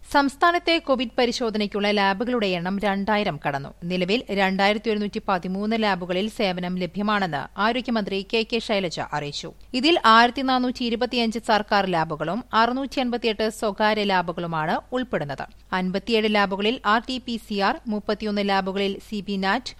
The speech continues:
അറുപത്തെട്ട് ലാബുകളിൽ ട്രൂനാറ്റ്, ആയിരത്തി തൊള്ളായിരത്തി അൻപത്തിയേഴ് ലാബുകളിൽ ആന്റിജൻ എന്നീ പരിശോധനകളാണ് നടത്തുന്നത്. സംസ്ഥാനത്ത് ആദ്യ കോവിഡ് കേസ് റിപ്പോർട്ട് ചെയ്ത ജനുവരി മുപ്പതിന് ആലപ്പുഴ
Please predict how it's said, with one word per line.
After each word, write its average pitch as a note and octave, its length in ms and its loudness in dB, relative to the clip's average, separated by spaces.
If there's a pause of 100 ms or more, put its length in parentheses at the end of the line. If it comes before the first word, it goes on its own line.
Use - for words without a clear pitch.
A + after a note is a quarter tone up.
അറുപത്തെട്ട് C4+ 500 4
ലാബുകളിൽ A3+ 560 4
ട്രൂനാറ്റ്, G#3 600 0
ആയിരത്തി A3+ 320 2
തൊള്ളായിരത്തി A3+ 460 2
അൻപത്തിയേഴ് B3+ 560 0
ലാബുകളിൽ G3+ 520 -2
ആന്റിജൻ A3 540 -2
എന്നീ G#3 300 -2
പരിശോധനകളാണ് G3+ 840 0
നടത്തുന്നത്. D#3+ 520 -2 (240)
സംസ്ഥാനത്ത് D#4+ 600 4 (160)
ആദ്യ B3 300 6
കോവിഡ് B3 340 -2
കേസ് B3 260 2
റിപ്പോർട്ട് G#3+ 340 -2
ചെയ്ത F#3+ 300 -2
ജനുവരി F3+ 460 -4
മുപ്പതിന് F#3 420 -2 (280)
ആലപ്പുഴ A#3 440 4